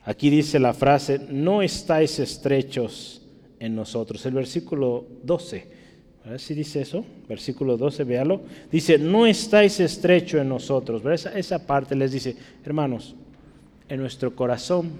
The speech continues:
no están apretados, al contrario, hay espacio y si hay más, pues adelante", ¿verdad? Dice, "Nunca", eh, en la Nueva Versión Internacional dice, "Nunca les hemos negado el afecto",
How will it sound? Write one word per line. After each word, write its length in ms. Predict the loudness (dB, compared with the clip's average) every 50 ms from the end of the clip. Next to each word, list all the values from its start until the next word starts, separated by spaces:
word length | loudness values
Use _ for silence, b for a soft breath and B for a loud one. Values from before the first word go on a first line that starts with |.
| -16 -20 -20 -20 -20 -20 -20 -20 -16 -14
no 380 | -10 -8 -4 -2 0 0 0
están 380 | 0 -2 -4 -4 -2 -2 0 0
apretados, 680 | -2 2 2 2 2 2 2 0 0 -2 -6 -6 -4
al 160 | -4 -4 -2
contrario, 460 | -4 -4 -6 -4 -2 0 4 6 6
hay 220 | 6 6 8 8 8
espacio 680 | 8 8 6 2 6 10 10 10 10 8 4 0 0
y 60 | 0
si 140 | 2 6 8
hay 140 | 8 8 8
más, 280 | 8 6 4 4 2
pues 380 | -2 -6 -6 -6 -6 -8 -10 -16 B B B
adelante", 640 | 0 4 6 8 8 8 6 4 2 -2 -6 -8 -10 -12 B B B B B B B -12
¿verdad? 320 | -8 -8 -6 -6 -6 -8 -10 -12 -18 -20 -20 -20 -20 b b b b b b b b b b b b b b b b -10 -8
Dice, 280 | -6 -2 0 0 0
"Nunca", 920 | 0 0 4 6 6 6 6 6 4 4 2 2 2 2 2 0 -2 -10 -16 -16 -18 -18 -20 -20 B B B B B B B B B B -20 -20 -20 -16 -12 -10
eh, 280 | -8 -6 -6 -4 -2 0
en 120 | 2 2
la 180 | 2 2 2 2
Nueva 160 | 2 2 2
Versión 260 | 2 2 2 0 0
Internacional 640 | 0 0 0 0 0 0 -2 -4 -4 -4 -2 -2 -2
dice, 220 | -2 -2 -2 -2
"Nunca 500 | -2 0 0 0 0 -2 -2 -2 0 2
les 260 | 4 4 4 2 0 -2
hemos 300 | -2 -2 -2 -2 -2 -2
negado 440 | -2 -2 0 0 0 2 2 2
el 100 | 0 0
afecto", 520 | -2 -2 -4 -6 -6 -6 -6 -10 -14 -20